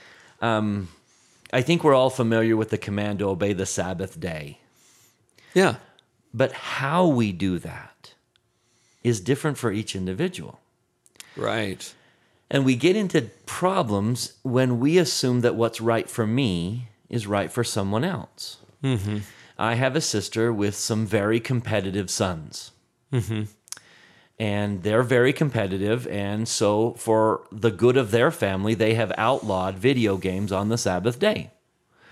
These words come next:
Speaker 1: And I think anyone listening can understand why a woman,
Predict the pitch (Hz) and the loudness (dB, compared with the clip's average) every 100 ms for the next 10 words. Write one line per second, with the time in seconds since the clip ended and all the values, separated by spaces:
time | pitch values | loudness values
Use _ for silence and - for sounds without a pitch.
0 | - - - - - 139 160 196 190 156 | -20 -20 -20 -10 -2 0 2 2 2 4
1 | 147 135 123 120 165 190 120 120 127 120 | 4 4 4 6 4 2 2 2 2 2
2 | 120 123 - 113 110 113 104 98 104 139 | 2 2 0 0 2 2 2 0 0 2
3 | 123 113 127 117 104 98 143 | 2 4 4 4 2 0 -2